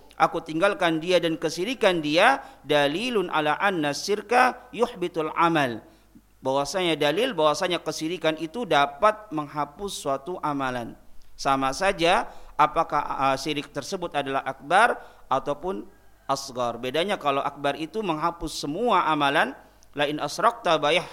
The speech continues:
la yahbatuna amaluka." D-, jika engkau melakukan kesirikan maka akan hapus semua amalmu. Adapun kalau ke-, yang siriknya adalah syirik asgar, hanya menghapus amalan yang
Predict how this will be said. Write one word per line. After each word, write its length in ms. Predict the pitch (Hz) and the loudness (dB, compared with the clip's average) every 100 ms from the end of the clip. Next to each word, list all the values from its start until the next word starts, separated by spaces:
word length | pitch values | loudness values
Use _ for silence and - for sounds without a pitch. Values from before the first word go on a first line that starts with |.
| - - | -12 -2
la 160 | 143 | 0
yahbatuna 640 | 170 175 143 143 226 180 143 | 0 0 -2 -2 -2 0 0
amaluka." 560 | 160 151 143 185 240 - - _ _ _ _ _ 143 | 0 -2 -2 -2 -2 -4 -16 _ _ _ _ _ -12
D-, 100 | 139 | -12
jika 480 | 135 147 156 143 139 | -8 -2 0 0 -2
engkau 320 | 175 202 180 | -6 0 2
melakukan 320 | 165 156 156 | 2 0 0
kesirikan 480 | 143 147 165 190 202 | -6 -8 -6 -2 0
maka 240 | 170 160 156 | 0 -2 -2
akan 160 | 156 | -2
hapus 400 | 160 220 185 - | -2 -2 -4 -6
semua 260 | 160 160 160 | -4 -2 0
amalmu. 480 | 151 147 151 233 269 - - - | 0 0 -2 -4 -6 -10 -20 -2
Adapun 400 | 131 139 156 185 | 0 2 0 -2
kalau 240 | 147 139 135 | -2 -2 -2
ke-, 160 | 139 127 | -6 -4
yang 160 | 135 131 | -4 -6
siriknya 480 | - 143 175 180 147 | -6 -6 -6 -4 -4
adalah 240 | 131 131 | -4 -6
syirik 240 | 127 127 | -6 -8
asgar, 480 | 120 - 139 208 233 - - - | -6 -6 2 2 2 -6 -20 -4
hanya 320 | 143 143 180 165 | -2 0 -2 -4
menghapus 560 | 139 131 127 196 190 - | -4 -6 -6 -6 -8 -6
amalan 440 | 135 127 139 156 | -4 -2 -4 -4
yang 120 | 135 | -6